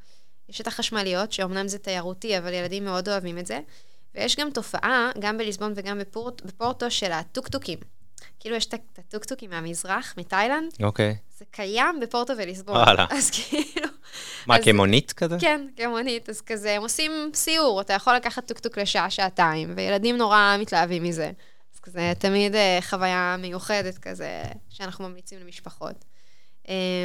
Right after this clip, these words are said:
Speaker 1: לא חסר מה. גם לילדים, כאילו, יש את האקווריום המפורסם בליסבון, שהוא נחשב, אה, אחד הטובים באירופה, או שנריום זה נקרא.
Speaker 2: וואלה.
Speaker 1: כן.
Speaker 2: אוקיי.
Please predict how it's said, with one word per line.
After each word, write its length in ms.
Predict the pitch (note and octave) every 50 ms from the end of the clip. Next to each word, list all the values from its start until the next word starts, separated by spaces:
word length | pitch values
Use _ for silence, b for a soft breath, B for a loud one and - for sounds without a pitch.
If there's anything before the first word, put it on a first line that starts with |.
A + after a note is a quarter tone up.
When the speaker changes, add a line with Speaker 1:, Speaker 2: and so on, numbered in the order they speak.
| F3+ F3+ F3+ F3 F3+ F3+ - - - - - - - - - - - - - - -
Speaker 1:
לא 120 | G#3 A3
חסר 360 | G#3+ B3 A#3 - F#3+ F3+ D#3+
מה. 120 | E3 D#3 E3 E3 - - - - - - - A3
גם 200 | G3 G3 F#3+ F#3+
לילדים, 480 | G3 G3+ G3 F#3+ F#3 F3 F#3 F#3 F3+ F3+
כאילו, 260 | - - F#3 F3+ F3
יש 180 | F#3 G3+ - -
את 100 | A#3 -
האקווריום 600 | F#3 E3+ - - F#3 F3 F#3+ F#3+ G3 G#3 G#3+ G#3
המפורסם 580 | G3 F#3 F#3 F#3 - F#3 F#3 - - F3+ F3+ F3
בליסבון, 680 | F3+ F3+ F#3 F3+ - F3+ F#3 F#3 F3+ F#3 F3+ F3+ F3 F3+ - - - - - -
שהוא 200 | - - - G3
נחשב, 420 | F#3+ F#3+ - - - G3 F#3 F#3+ F#3+ G3+
אה, 100 | G3+ F#3+
אחד 260 | F#3+ F#3+ - F3+ F#3 F3+
הטובים 680 | F#3 F#3 F3+ F3+ F3 F3+ F3+ - G3 F#3 F#3+ F#3+ F#3+ F#3+
באירופה, 840 | F#3 F3+ F3 E3+ F3 G3+ G3+ G3 - G3 F#3+ F3+ F3+ F3+ F3+ F3+ F3
או 80 | F3+
שנריום 540 | F3+ - - F3+ F#3 F#3 F#3 G3 G3 G3 G3+
זה 140 | G3 F#3+ F#3
נקרא. 300 | F3+ F#3 - - F3 E3+
Speaker 2:
וואלה. 240 | - - F#3 F3 - - - - - -
Speaker 1:
כן. 300 | - F#3+ F#3+ F#3 F#3 F#3 F#3 - - - - - - -
Speaker 2:
אוקיי. 320 | - - - - A2 A2